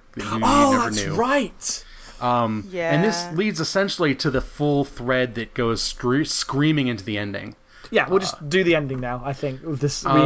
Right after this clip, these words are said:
Speaker 2: to
Speaker 1: um,
Speaker 2: wrap this up soon.
Speaker 3: Yeah,
Speaker 1: So you
Speaker 3: it's
Speaker 1: go to meet
Speaker 3: time.
Speaker 1: your mother, which I think was a really dumb thing to do. I was like, "Jodie, this, don't do this. This is stupid. This is gonna backfire." Uh,
Speaker 2: Wasn't
Speaker 3: We argued about
Speaker 1: Yeah, we
Speaker 3: that,
Speaker 1: argued
Speaker 3: too,
Speaker 1: about
Speaker 3: 'cause
Speaker 1: this.
Speaker 3: why wouldn't she wanna meet her mother? She's had this thing since birth.
Speaker 2: I'm
Speaker 3: She
Speaker 2: with
Speaker 3: has a lot
Speaker 2: you.
Speaker 3: of questions.
Speaker 2: I'm with you.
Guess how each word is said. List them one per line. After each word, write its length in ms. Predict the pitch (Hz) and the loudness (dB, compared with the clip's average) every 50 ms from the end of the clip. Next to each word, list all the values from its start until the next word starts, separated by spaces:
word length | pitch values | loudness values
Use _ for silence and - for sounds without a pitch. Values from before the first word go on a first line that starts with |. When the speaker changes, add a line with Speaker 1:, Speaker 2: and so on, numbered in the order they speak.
| 131 123 | 6 6
Speaker 2:
to 60 | 120 | 4
Speaker 1:
um, 40 | - | 4
Speaker 2:
wrap 120 | 143 131 | 2 2
this 140 | 135 135 - | 0 0 0
up 160 | 156 131 135 | 0 0 0
soon. 200 | - - 147 135 127 | 0 -2 -2 0 2
Speaker 3:
Yeah, 100 | - 190 | 4 4
Speaker 1:
So 60 | 190 | 4
you 60 | 190 196 185 | 4 4 2
Speaker 3:
it's 80 | 160 135 | 0 2
Speaker 1:
go 160 | 185 202 214 | 2 2 2
to 120 | 185 156 | 2 2
meet 100 | - 220 | 0 0
Speaker 3:
time. 40 | 202 | 2
Speaker 1:
your 80 | 175 170 | 2 2
mother, 480 | 143 131 117 104 113 110 107 107 107 - - - - | 2 2 2 2 2 2 2 0 -2 -6 -12 -12 -4
which 280 | - 127 135 131 - - - - | 0 0 0 0 -2 -4 -2 0
I 160 | 135 147 147 | 0 2 2
think 240 | 143 156 156 135 135 | 2 0 0 0 0
was 120 | 127 127 | -2 -2
a 60 | 113 101 | -2 -2
really 280 | 110 120 107 107 95 90 - - - - - - | -2 -2 -2 -2 -4 -6 -12 -20 -20 -20 -10 -6
dumb 300 | - - 107 104 104 98 | -4 -2 -2 -2 -2 -2
thing 200 | 92 101 98 90 | -4 -4 -4 -6
to 60 | 95 | -8
do. 240 | 92 107 107 101 95 | -6 -6 -4 -2 0
I 60 | 95 98 | 0 0
was 160 | 104 107 - | -2 -2 -4
like, 140 | 117 107 90 | -6 -4 0
"Jodie, 300 | - 180 190 185 170 151 | 2 4 4 4 4 2
this, 100 | 165 139 | 2 2
don't 240 | 117 175 175 165 | 2 2 2 2
do 180 | 139 170 175 170 | 2 2 2 2
this. 200 | 131 120 101 95 | 2 0 -2 -2
This 80 | 123 123 | -4 -4
is 140 | 123 113 - | -2 -2 -2
stupid. 400 | - - - 165 147 131 123 110 | -2 0 0 2 2 2 0 -2
This 60 | 113 | -2
is 60 | 110 | -2
gonna 140 | 107 120 117 | -2 -2 -2
backfire." 640 | 107 117 110 113 - - - 104 98 98 98 101 - - - _ _ - - - - - - - - - - - | 0 0 -2 -2 -2 -2 -2 -2 0 0 -2 -6 -8 -10 -14 _ _ -20 -20 -20 -20 -20 -20 -20 -20 -20 -16 -12
Uh, 300 | - - - 80 80 - - - _ _ _ _ _ - - | -12 -10 -10 -10 -12 -14 -16 -20 _ _ _ _ _ -8 -2
Speaker 2:
Wasn't 240 | - 175 196 240 247 | 0 0 0 0 -2
Speaker 3:
We 140 | 196 196 185 | -2 0 0
argued 280 | 180 185 175 180 175 | 0 0 0 -4 -4
about 180 | 165 165 160 143 | -2 0 2 2
Speaker 1:
Yeah, 100 | 113 101 | 2 2
we 60 | 104 104 | 4 4
Speaker 3:
that, 80 | 101 | 2
Speaker 1:
argued 180 | 98 98 95 98 | 2 2 0 -2
Speaker 3:
too, 40 | 98 | 0
Speaker 1:
about 140 | 101 98 - | 0 -2 -2
Speaker 3:
'cause 100 | 110 107 | -2 -4
Speaker 1:
this. 80 | - | 0
Speaker 3:
why 180 | 320 415 440 440 | 2 2 4 4
wouldn't 320 | 392 427 466 466 480 466 466 | 4 2 2 2 0 -4 -10
she 200 | - - 453 370 | -6 -4 -4 -2
wanna 260 | 370 381 359 349 349 | 0 0 0 0 0
meet 160 | 330 339 339 | -2 0 0
her 100 | 330 320 302 | 0 0 0
mother? 380 | 294 294 294 285 254 254 233 | 2 2 2 2 2 0 -2
She's 200 | 254 - 311 - | -2 -4 -4 -2
had 120 | 349 349 320 | -2 -2 -2
this 100 | 349 330 | -4 -10
thing 160 | - 359 359 | -10 -10 -10
since 200 | - 330 294 - | -8 -8 -10 -10
birth. 300 | - - - 294 349 370 | -6 -2 2 4 6 6
Speaker 2:
I'm 120 | 381 226 233 | 6 6 4
Speaker 3:
She 60 | - | 2
Speaker 2:
with 100 | 254 320 | 2 4
Speaker 3:
has 60 | 330 | 4
a 40 | 320 | 4
lot 100 | 262 - | 2 2
Speaker 2:
you. 60 | - | 0
Speaker 3:
of 60 | 165 | -2
questions. 360 | 151 311 311 349 - - 226 | -2 0 0 0 2 2 2
Speaker 2:
I'm 80 | 226 233 | 4 2
with 180 | 233 254 202 202 | 2 0 0 2
you. 360 | 233 254 202 160 143 131 | 2 4 4 4 2 0